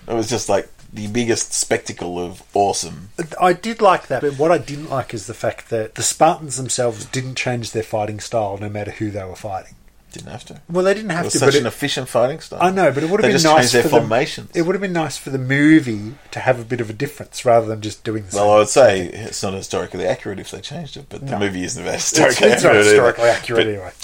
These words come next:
Speaker 1: yeah, so who knows? That could be great. Could be
Speaker 2: Yes.
Speaker 1: just a bit more of the same. But to stick with that sort of sandals and swords sort of mentality, we have two Hercules movies coming out. We've got the Renny Harlin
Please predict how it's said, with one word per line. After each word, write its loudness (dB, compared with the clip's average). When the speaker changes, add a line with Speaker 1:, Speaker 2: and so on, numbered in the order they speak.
Speaker 1:
yeah, 4
so 8
who 4
knows? 6
That 4
could 0
be 0
great. 4
Could -2
be 0
Speaker 2:
Yes. -2
Speaker 1:
just -2
a -4
bit -4
more 4
of 6
the -4
same. -2
But -4
to -4
stick -6
with 0
that 8
sort -4
of -6
sandals -2
and -10
swords 0
sort -6
of -10
mentality, 4
we 0
have 0
two 4
Hercules 0
movies -6
coming -8
out. -12
We've -8
got 2
the -6
Renny -2
Harlin 0